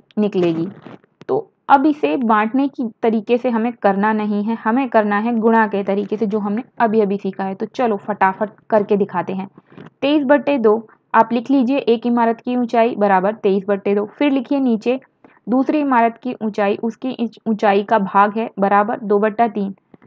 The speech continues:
तो दूसरी इमारत की कुल ऊंचाई, तो वो आप फिर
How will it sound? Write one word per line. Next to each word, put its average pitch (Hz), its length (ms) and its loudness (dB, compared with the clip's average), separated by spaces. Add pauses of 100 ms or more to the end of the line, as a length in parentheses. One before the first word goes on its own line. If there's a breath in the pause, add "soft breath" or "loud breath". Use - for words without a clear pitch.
(140)
तो - 80 -2
दूसरी 240 400 -2
इमारत 247 400 2
की 262 220 -6
कुल 240 180 4
ऊंचाई, 233 360 0 (280)
तो 202 140 -6 (100)
वो 277 140 2
आप 226 360 4 (100)
फिर 285 200 -4